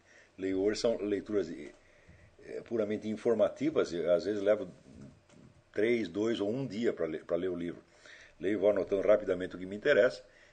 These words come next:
e pronto, acabou. No, no, só volto àquilo quando precisar de uma, é, de uma consulta. Mas eu não posso fazer isso, por exemplo, sei lá, com a República de Platão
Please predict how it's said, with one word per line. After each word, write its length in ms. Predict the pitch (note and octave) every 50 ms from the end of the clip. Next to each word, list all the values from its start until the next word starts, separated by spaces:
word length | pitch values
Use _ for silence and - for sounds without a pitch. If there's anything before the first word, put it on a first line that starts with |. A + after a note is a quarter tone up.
| _ -
e 80 | - - - - - - _ _ -
pronto, 260 | - F#2+ F#2 F#2+ -
acabou. 380 | - C#3+ G#2 F2+ F#2+ E2+ D2+ - - - - -
No, 300 | A#2 C#2 D#2+ - - D#2+
no, 280 | E2 D#2+ D#2 C#2 B1+ -
só 180 | - G2+ G2
volto 360 | E2+ - F#2 F#2+ G2 - -
àquilo 300 | G#2+ - - G#2+ G#2+ G#2+
quando 240 | - B2 A#2+ A#2 -
precisar 420 | - A#2 A2 - B2 F#2 - - A2+
de 100 | F2+ F2
uma, 200 | F2+ F#2+ - - - - - - - - - - _ - - - _ -
é, 520 | - - F2 E2+ E2+ E2+ E2 E2 D#2+ D#2+
de 80 | D#2 E2+
uma 140 | F2 F#2+ F2+
consulta. 480 | - A2 G#2 - - G2 E2+ D2 -
Mas 160 | D#2+ E2 F2+ F2+
eu 80 | G#2+
não 100 | B2 C3
posso 220 | B2+ A#2+ G#2 G2+ -
fazer 240 | A2 G2+ E2 E2+
isso, 180 | F2 F#2 F2+ -
por 140 | - - G#2+
exemplo, 280 | G2+ E2+ E2+ F2 - -
sei 100 | - F2
lá, 140 | E2 E2 E2+
com 120 | - E2+
a 40 | E2+
República 400 | E2 E2 - F2 E2+ D#2 D2+ D2+
de 60 | D2+
Platão 540 | - E2+ D2+ - - A2 A#2 A#2 A2 A2 -